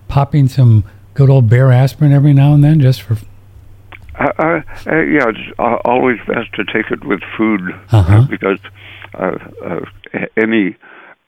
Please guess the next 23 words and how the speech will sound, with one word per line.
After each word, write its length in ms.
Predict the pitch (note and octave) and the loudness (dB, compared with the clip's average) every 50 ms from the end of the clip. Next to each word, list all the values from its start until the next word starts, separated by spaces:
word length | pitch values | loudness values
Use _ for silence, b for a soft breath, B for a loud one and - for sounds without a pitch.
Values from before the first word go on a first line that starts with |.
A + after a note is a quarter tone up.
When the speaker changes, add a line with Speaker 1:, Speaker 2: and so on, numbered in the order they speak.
| G2 - | -14 -10
Speaker 2:
concentrated 840 | - - G#2 G#2 F#2+ - G#2+ F#2+ F2+ - G#2+ G2+ F2+ F2 F2 F2 F2+ - B B B B B B B B - | -8 -6 -6 -6 -6 -6 -8 -8 -6 -6 -6 -4 -4 -4 -6 -6 -8 -16 B B B B B B B B -16
crystalline 640 | - - A2 G#2 - - - F#2+ F#2+ F#2 F#2 F2+ E2+ - | -6 -4 -4 -4 -4 -8 -8 -8 -6 -6 -6 -8 -8 -6
substance, 480 | - G2+ G2+ F#2+ - - - F#2 - - - - - - - | -6 -6 -6 -8 -10 -10 -10 -10 -10 -16 -18 -18 -16 -14 -12
uh, 120 | F#2 F2 - - E2+ - - - | -12 -12 -12 -14 -16 -16 -16 -16
whether 260 | - - G2 F2 F#2 F#2 | -10 -10 -8 -6 -6 -6
it's, 100 | F#2 - - - - - - - | -6 -8 -14 -16 -16 -16 -16 -14
uh, 140 | F2+ F2+ F2 | -12 -12 -12
vitamins 640 | - - - F#2+ G2+ G2+ - F#2+ G2 G2 G2 F#2+ - - G2+ | -10 -6 -4 -2 -2 -2 -2 -4 -4 -4 -4 -6 -6 -4 0
or 200 | C#3+ C3 A2+ E2 | 0 2 0 0
Speaker 1:
Hmm. 40 | - B B B B - B B B - - - | -4 B B B B -20 B B B -18 -14 -6
Speaker 2:
salt 260 | - F2+ E2+ F#2+ G2 F#2+ | -2 0 0 0 -2 -4
or 140 | F2+ F2 E2 - | -8 -8 -8 -8
sugar, 320 | - A2 G2+ F#2+ F2 - C3+ | -8 -8 -6 -6 -8 -10 -10
uh, 40 | - | -12
Speaker 1:
Sure. 300 | - G2+ B2 G#2+ G2 G2 | -4 -2 0 0 0 0
Speaker 2:
can 200 | - - F2 E2+ | -2 -6 -10 -10
injure 420 | - - G#2 G2+ G2 - - G2 G2 | -6 -6 -6 -6 -6 -6 -8 -10 -6
your 260 | - F2+ F#2 D#2 - - B B B B B B B - - | -4 -4 -4 -4 -8 -14 B B B B B B B -10 -6
stomach 340 | - F#2+ F#2 F2 F2 - | -6 -4 -4 -6 -8 -10
membranes. 580 | - - - F#2+ F#2 E2+ F2 E2 D#2+ - - - - - B B B B B - | -12 -10 -10 -10 -8 -8 -6 -8 -6 -8 -10 -14 -16 -18 B B B B B -14
Uh, 140 | - - - - - | -12 -12 -12 -12 -8
so 120 | - F2+ E2 | -6 -6 -6
it's 160 | D#2+ - | -6 -10